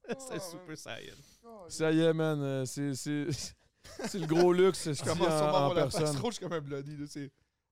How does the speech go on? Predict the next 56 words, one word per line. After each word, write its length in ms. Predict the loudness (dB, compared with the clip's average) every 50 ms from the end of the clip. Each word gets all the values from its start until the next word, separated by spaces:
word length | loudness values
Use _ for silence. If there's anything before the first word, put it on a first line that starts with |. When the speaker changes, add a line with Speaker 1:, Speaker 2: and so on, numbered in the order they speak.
| _ -10
Speaker 1:
oh, 220 | -8 -6 -6 -6
c'est 180 | -8 -10 -12 -14
cave. 300 | -10 -10 -8 -8 -8 -10 -14 -16
Speaker 3:
Tu 60 | -6 -2
vas 120 | 0 0
être 100 | 2 2
le 100 | 0 0
bloody 320 | 2 2 2 2 2 0 -2
du 120 | -4 -4
gros 220 | -4 -2 0 0 2
luxe, 240 | 2 0 -2 -4 -4
là, 100 | -6 -6
en 200 | -4 -4 -4 -4
deux 140 | -4 -4 -4
secondes. 260 | -4 -6 -6 -6 -8 -12 _ _ -18 -12 -8 -6
Speaker 1:
<laughs> 60 | -6 -6 -6 -8 -12 -16 -20 -20 _ _ _
Non, 220 | -4 -2 -2 -2 -4
mais 140 | -6 -6
c'est 100 | -6 -6
ça. 240 | -6 -4 -4 -4 -4 -6 -10
Fait 100 | -16 -14
que 140 | -10 -8 -6
oui, 300 | -6 -6 -8 -8 -8 -8 -8
euh, 500 | -8 -6 -6 -8 -8 -8 -10 -12 -14 -16
ces 180 | -16 -16 -14 -14
affaires-là, 380 | -14 -12 -10 -10 -8 -8 -10
puis 160 | -10 -10 -12 -10
genre, 400 | -8 -8 -8 -8 -8 -10 -12 -16
je 280 | -18 -18 -18 -16 -16 -14
veux 320 | -10 -6 -6 -4 -4 -6
continuer 440 | -8 -10 -12 -12 -12 -14 -12 -10 -10
à 60 | -10
en 160 | -10 -12 -14
faire 220 | -12 -10 -10 -10 -10
Speaker 3:
Mais, 60 | -8
Speaker 1:
des 60 | -8 -10 -8 -8
Speaker 3:
mais, 60 | -10 -6
mais 120 | -4 -4
c'est 100 | -4 -4
ça 120 | -2 0 -2
que 60 | -2
je 60 | -2
disais, 300 | -4 -4 -2 0 0 0
c'est 120 | 0 -2
que 100 | -4 -2
la 120 | 0 0 0
vérité, 400 | 0 0 0 0 0 0 -2 -2
c'est 80 | -2
que 60 | -6 -4
je 40 |
pense 220 | -2 0 0 0 -2
que 260 | -2 -2 -2 -2 -2 -4
la, 140 | -4 -6 -6 -6
la, 160 | -10 -10 -6
la 140 | -4 -4 -2
passion 640 | 0 0 0 0 -2 -2 -2 0 0 0 -2 -4